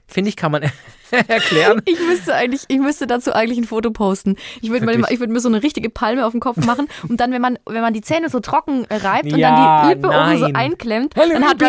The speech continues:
Speaker 1: Liebling.“
Speaker 2: „Hallo“, hat man ganz, oh, jetzt hab ich, hab ich ein bisschen übersteuert, weil ich so schön laut „Hallo“ gesagt hab. Ähm, da hat man so ein geiles Bild. Also ich glaube, da, das wird funktionieren.
Speaker 1: Wie gesagt, es ist ein Best-of der, äh, ominösen und betrügerischen Seiten. Haare hochbinden, Zähne beim Lächeln zeigen. Aber ich finde, der letzte Punkt, kein Foto mit anderen Männern,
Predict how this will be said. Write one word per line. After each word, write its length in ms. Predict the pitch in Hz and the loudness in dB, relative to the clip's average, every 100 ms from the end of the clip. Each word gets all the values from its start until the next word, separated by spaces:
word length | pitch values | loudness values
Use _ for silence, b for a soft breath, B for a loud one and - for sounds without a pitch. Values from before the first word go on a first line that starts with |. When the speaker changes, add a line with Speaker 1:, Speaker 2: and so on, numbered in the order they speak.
| - | 0
Speaker 1:
Liebling.“ 120 | - _ _ - | -4 _ _ 0
Speaker 2:
„Hallo“, 440 | 330 311 262 - _ | 2 4 2 0 _
hat 140 | 202 | -6
man 140 | 175 170 | -4 -4
ganz, 220 | 202 233 - | -6 -8 -10
oh, 40 | |
jetzt 80 | 170 | -12
hab 60 | 151 | -12
ich, 120 | - | -10
hab 220 | 147 156 | -10 -10
ich 80 | 165 | -12
ein 40 | |
bisschen 200 | 151 151 | -12 -14
übersteuert, 460 | 143 151 - 214 185 | -10 -10 -6 -6 -6
weil 120 | 143 | -8
ich 120 | 151 | -6
so 180 | - 214 | -4 -4
schön 220 | 180 170 156 | -2 -4 -2
laut 240 | 151 156 | -4 -4
„Hallo“ 200 | 190 214 | -6 -4
gesagt 280 | 165 156 165 | -6 -8 -10
hab. 140 | 151 B B B - | -12 B B B -6
Ähm, 320 | 175 180 165 | -2 -2 -4
da 120 | - 190 | -6 -6
hat 120 | 220 | -2
man 160 | 202 | -2
so 140 | 196 294 | -2 -2
ein 180 | 262 240 | -2 -2
geiles 300 | 214 233 - | -4 -6 -6
Bild. 240 | 190 190 | -4 -4
Also 140 | 180 180 | -6 -8
ich 80 | - | -6
glaube, 320 | 180 269 269 | -4 -2 -2
da, 200 | 214 202 | -2 -4
das 260 | 202 - | -8 -8
wird 120 | 180 - | -8 -6
funktionieren. 720 | 185 - 170 156 139 139 135 B _ _ 160 | -6 -4 -6 -6 -6 -8 -12 B _ _ -8
Speaker 1:
Wie 160 | 185 | -6
gesagt, 300 | 254 285 - | -4 -6 -6
es 100 | 160 | -8
ist 100 | 190 | -6
ein 140 | 170 131 | -4 -4
Best-of 420 | 180 - 156 - | -4 -4 -6 -4
der, 360 | 147 139 127 - | -4 -2 -2 -4
äh, 180 | 127 - | -8 -8
ominösen 720 | 147 143 139 156 156 147 143 | -8 -6 -4 -4 -4 -6 -8
und 340 | 139 131 - | -10 -10 -12
betrügerischen 580 | 120 - 160 147 127 135 | -14 -10 -8 -8 -8 -6
Seiten. 340 | 117 131 - 127 | -4 -6 -6 -8
Haare 260 | 175 226 | -6 -6
hochbinden, 380 | 196 180 165 151 | -8 -8 -10 -10
Zähne 200 | 143 147 | -10 -8
beim 120 | 131 120 | -8 -8
Lächeln 260 | 123 135 | -10 -12
zeigen. 260 | - 92 - | -12 -14 -10
Aber 240 | 233 330 | -6 -6
ich 160 | 156 - | -6 -6
finde, 180 | 175 143 | -6 -2
der 140 | 123 | -2
letzte 360 | 143 240 - 170 | -4 -6 -12 -12
Punkt, 360 | - 160 170 | -8 -8 -8
kein 240 | - 185 - | -10 -12 -10
Foto 260 | 185 185 | -12 -10
mit 140 | 147 - | -10 -10
anderen 320 | 113 92 92 | -10 -8 -6
Männern, 480 | 180 131 113 185 | -6 -6 -6 -8